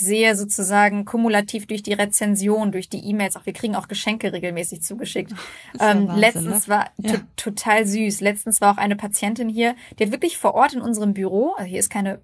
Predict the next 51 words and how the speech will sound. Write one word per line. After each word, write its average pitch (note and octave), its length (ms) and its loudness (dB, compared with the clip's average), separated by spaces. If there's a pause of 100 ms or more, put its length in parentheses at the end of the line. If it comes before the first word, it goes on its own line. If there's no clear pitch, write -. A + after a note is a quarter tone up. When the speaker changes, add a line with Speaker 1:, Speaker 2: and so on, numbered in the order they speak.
(140)
Speaker 1:
Praxis A3+ 440 -2
in F#3+ 100 -4
dem F3+ 180 -6
Sinne, F3+ 160 -10
das F#3 80 -12
ist F3+ 160 -10
wirklich, G3 340 -8
äh, F3+ 240 -2
sind F#3+ 160 -8
unsere F#3+ 240 -6
Büroräumlichkeiten, F#3+ 1040 -4 (440)
hat B3+ 160 0
sie C4 100 0
geklingelt, C4+ 720 0 (180)
weil A#3 200 4
sie A#3+ 100 0
gesagt A#3 460 4
hat, A#3+ 140 -4
sie A#3+ 100 -2
möchte A3+ 460 0
sich A3 220 -10
einfach C4 440 -4
nur A#3+ 340 2
bedanken A3 520 0
und A3+ 120 -2
zwar A3 160 0
persönlich A3+ 640 0
und G#3 120 -2
die G#3+ 60 -2
Menschen A#3 380 0
Speaker 2:
Wahnsinn. A3+ 260 0
Speaker 1:
dahinter A#3 120 0
kennenlernen. A#3 680 0 (760)
Und G#3+ 420 2 (280)
das A3 300 2
gibt C#4+ 260 -6
mir B3+ 140 2
dann A#3 200 4
wiederum A3 360 0
sehr A3 260 2
viel G#3+ 280 -2
mehr A3 480 6
als - 260 0
die - 140 -4
einzelnen G#3+ 420 -2
Gespräche, G#3+ 460 -2
die F#3 80 -8
ich E3+ 100 -4
sonst F3 220 -6
gehabt - 320 -8
hätte. E3 320 -12